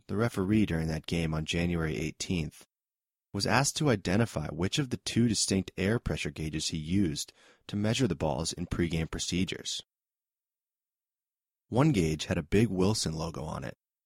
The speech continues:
and the needle on that gauge was long and crooked. The other gauge, we'll call it the non-logo gauge, which,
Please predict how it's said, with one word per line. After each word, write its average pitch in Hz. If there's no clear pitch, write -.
and 101
the 98
needle 123
on 80
that 80
gauge 78
was 82
long 87
and 80
crooked. -
The 98
other 117
gauge, -
we'll 92
call 120
it 107
the 85
non-logo 85
gauge, 78
which, -